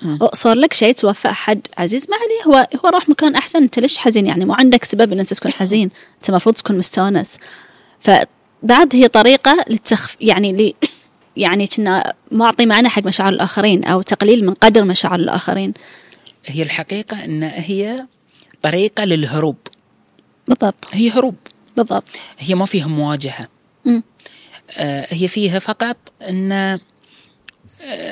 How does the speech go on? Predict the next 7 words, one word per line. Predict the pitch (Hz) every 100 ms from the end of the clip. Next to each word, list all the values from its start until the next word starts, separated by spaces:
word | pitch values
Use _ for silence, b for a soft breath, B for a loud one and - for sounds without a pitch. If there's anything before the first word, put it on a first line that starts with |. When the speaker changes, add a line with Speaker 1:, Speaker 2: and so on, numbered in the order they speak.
| - -
Speaker 1:
أهم | 196 226
شيء | 240
تحس | - 214 -
بشعور | 170 - 165 160
حلو. | - 127 - _ _ _ _ _ _ b b b b b
وهذه | 139 185 185
مشكلتنا، | 147 - 151 156 - 139 156